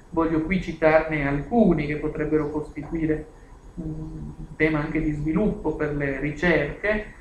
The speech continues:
Michele Martelli, ad esempio, nel suo saggio Gramsci, Croce, Gentile, l'ottobre bolscevico,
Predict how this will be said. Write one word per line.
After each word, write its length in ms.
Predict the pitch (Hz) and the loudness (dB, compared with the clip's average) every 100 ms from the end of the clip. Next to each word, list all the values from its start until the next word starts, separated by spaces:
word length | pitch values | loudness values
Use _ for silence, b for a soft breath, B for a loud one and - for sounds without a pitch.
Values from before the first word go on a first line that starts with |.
| B | B
Michele 440 | 175 170 226 226 196 | 2 6 10 10 10
Martelli, 680 | 175 170 - 196 175 180 | 8 6 6 6 6 6
ad 120 | 214 | 4
esempio, 720 | 175 156 151 160 180 214 214 - - | 4 2 0 -2 -2 0 -2 -2 -8
nel 180 | 170 156 | -4 -2
suo 140 | 165 | -2
saggio 440 | 156 180 180 160 160 | 2 4 4 4 4
Gramsci, 600 | 175 196 170 156 156 156 | 6 6 6 2 -6 -2
Croce, 480 | 170 202 180 156 147 | 2 4 4 2 4
Gentile, 760 | 175 175 170 220 208 175 147 | 6 6 4 0 0 2 2
l'ottobre 480 | 147 147 196 175 156 | 2 -2 0 2 2
bolscevico, 960 | 151 151 - 220 160 147 147 170 170 | 2 0 0 -4 -2 -4 -4 -2 -2